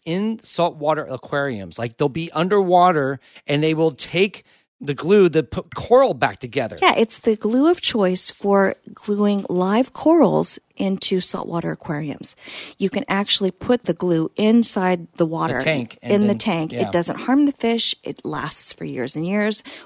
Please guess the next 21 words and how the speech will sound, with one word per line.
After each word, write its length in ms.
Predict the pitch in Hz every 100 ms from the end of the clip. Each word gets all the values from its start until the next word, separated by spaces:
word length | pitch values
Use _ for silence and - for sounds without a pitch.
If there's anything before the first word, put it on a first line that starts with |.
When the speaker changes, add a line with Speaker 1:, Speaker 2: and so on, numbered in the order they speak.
| -
Speaker 2:
We're 80 | 202
talking 280 | 196 190
about 140 | 175 -
live 220 | 170 170
animals, 400 | 202 208 202 196 - _
salt 540 | - - 185 175 - -
water. 420 | 165 165 160 135 - - -
It 160 | 196 -
doesn't 380 | 190 185 196 -
break 200 | 170 -
down 240 | 160 151
the 40 | 147
bond. 380 | 143 135 117 - - -
So 140 | - 262
you 80 |
have 240 | 247 339 -
to 80 | 302
look 180 | 277
at 80 | 233
the 140 | - 170
application. 720 | 175 165 - 143 147 -